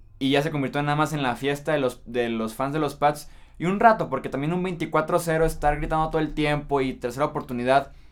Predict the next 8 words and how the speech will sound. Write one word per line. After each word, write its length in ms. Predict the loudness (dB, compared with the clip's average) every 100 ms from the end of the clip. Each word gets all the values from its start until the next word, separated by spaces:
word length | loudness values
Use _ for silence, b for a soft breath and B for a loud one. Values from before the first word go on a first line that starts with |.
| b -14
no 220 | -4 -2
se 60 | -2
estaba 280 | -2 4 6
dando 260 | 6 2
esa, 180 | -2 -4
esa 140 | -4 -6
situación 580 | -4 -2 0 0 0
de 200 | 0 -4